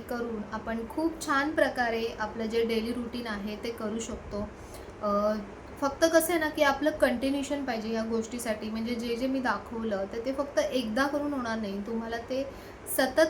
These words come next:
करत राहावं लागतं. अ, एका ताईंनी कमेंट केली होती की, "ताई,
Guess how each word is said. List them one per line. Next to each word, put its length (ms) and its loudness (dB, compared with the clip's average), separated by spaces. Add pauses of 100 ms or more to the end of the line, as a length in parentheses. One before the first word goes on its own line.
(140)
करत 280 4
राहावं 320 2
लागतं. 420 -2 (420)
अ, 220 4
एका 200 4
ताईंनी 480 4
कमेंट 520 0
केली 200 0
होती 400 -2
की, 60 -4
"ताई, 280 0